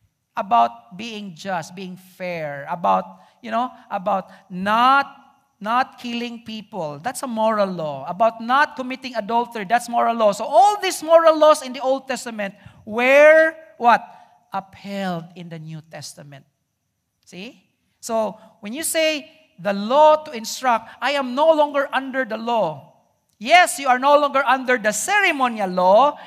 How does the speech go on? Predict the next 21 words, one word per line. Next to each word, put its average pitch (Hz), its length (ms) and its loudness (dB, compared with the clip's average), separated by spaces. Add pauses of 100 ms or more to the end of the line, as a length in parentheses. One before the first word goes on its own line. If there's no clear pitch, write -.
(100)
You 254 120 0
are 262 100 6
no 277 160 2
longer 269 320 -2
under 247 440 0
the 208 460 0
civil 330 560 -2
law. 196 680 6 (380)
But 160 180 -12
very 214 320 -6
much 196 320 -8
you 165 60 -16
are 147 120 -10
still 196 580 -8
under 160 580 -14 (480)
the 160 120 -14
moral 156 380 -8
laws 143 400 -12
of 147 220 -20
God. 131 260 -14
Why? 208 540 -4